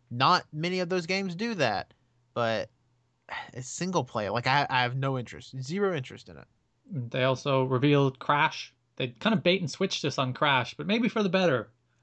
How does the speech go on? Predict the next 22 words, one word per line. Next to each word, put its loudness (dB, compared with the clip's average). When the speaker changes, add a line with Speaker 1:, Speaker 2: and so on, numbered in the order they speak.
Speaker 1:
I, 4
I, -10
<laughs> -10
I 0
was -2
about -2
to -6
get -4
to -20
that. -12
I, 4
for -2
one, -6
would -2
much 2
rather 2
the -6
three -2
confirmed -4
great 0
Crash 0
games -8